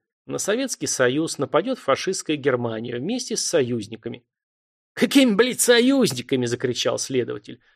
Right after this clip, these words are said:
«Что ты мне эту пургу гонишь?» «Румынии, Финляндии, Италии». «Пилькин», — в дверь заглянул коротко стриженный седоватый мужчина с двумя прямоугольниками старшего лейтенанта в петлицах.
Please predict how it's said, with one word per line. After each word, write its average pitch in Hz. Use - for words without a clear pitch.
«Что -
ты 254
мне 240
эту 214
пургу 240
гонишь?» 143
«Румынии, 226
Финляндии, 143
Италии». 170
«Пилькин», — 190
в 127
дверь 127
заглянул 131
коротко 127
стриженный 127
седоватый 127
мужчина 135
с 113
двумя 123
прямоугольниками 127
старшего 123
лейтенанта 120
в 104
петлицах. -